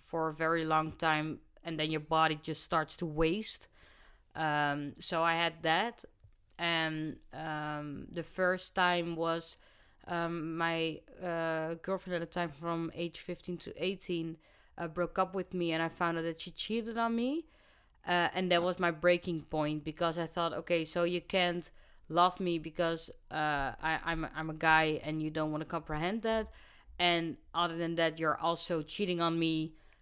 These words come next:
Uh, and at the same time, I was dealing with a, a drunk, uh, stepfather, uh, who was getting physical at home. So, like,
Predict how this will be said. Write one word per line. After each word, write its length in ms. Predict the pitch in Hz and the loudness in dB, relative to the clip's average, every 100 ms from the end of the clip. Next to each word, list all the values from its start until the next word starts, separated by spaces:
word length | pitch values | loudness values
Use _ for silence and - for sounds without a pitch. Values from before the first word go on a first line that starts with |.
| _ - | _ -6
Uh, 300 | 156 151 151 - | -2 2 0 2
and 140 | 175 | 0
at 100 | 165 | 0
the 60 | 175 | -2
same 380 | - 185 180 170 | 2 2 2 0
time, 460 | 175 165 165 165 | 2 2 2 -2
I 100 | 151 | -4
was 220 | 160 160 - | -2 -4 -2
dealing 340 | 185 170 160 | -2 -2 0
with 260 | 160 160 - | -2 -2 -2
a, 380 | 160 160 151 156 - - - - | 0 0 0 -6 -18 -20 -12 -4
a 220 | 151 160 | -2 -2
drunk, 600 | 156 185 175 170 160 - - - | -4 0 0 0 -4 -10 -18 -10
uh, 220 | 156 151 | -4 -4
stepfather, 1120 | 151 - 202 190 - 180 165 156 156 151 151 - | -4 -2 -2 -2 0 2 4 4 2 2 0 -4
uh, 180 | 165 160 | -4 -4
who 60 | 165 | -2
was 260 | 165 160 - | -4 -4 -2
getting 200 | 170 170 | -4 -4
physical 560 | - 247 220 226 214 | 0 0 0 2 2
at 100 | 208 | 2
home. 500 | 180 190 185 180 175 - - - | 2 2 4 2 -2 -8 -20 -14
So, 200 | - 175 | -2 2
like, 220 | 175 180 | 4 2